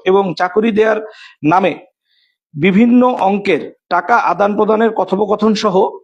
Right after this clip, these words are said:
বিভিন্ন আলামত পাওয়া যায়। গ্রেপ্তারকৃত আসামিদের বিরুদ্ধে আইনানুগ ব্যবস্থা গ্রহণের জন্য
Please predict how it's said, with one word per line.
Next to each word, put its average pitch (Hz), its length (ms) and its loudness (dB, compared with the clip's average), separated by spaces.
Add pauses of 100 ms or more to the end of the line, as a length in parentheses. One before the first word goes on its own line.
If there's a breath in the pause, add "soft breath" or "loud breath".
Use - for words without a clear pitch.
(140)
বিভিন্ন 202 380 2
আলামত 190 440 0 (140)
পাওয়া 156 200 0
যায়। 127 180 -4 (1040 soft breath)
গ্রেপ্তারকৃত 202 560 0
আসামিদের 214 480 0
বিরুদ্ধে 202 560 2
আইনানুগ 185 420 0
ব্যবস্থা 196 340 -2
গ্রহণের 180 380 0
জন্য 190 220 0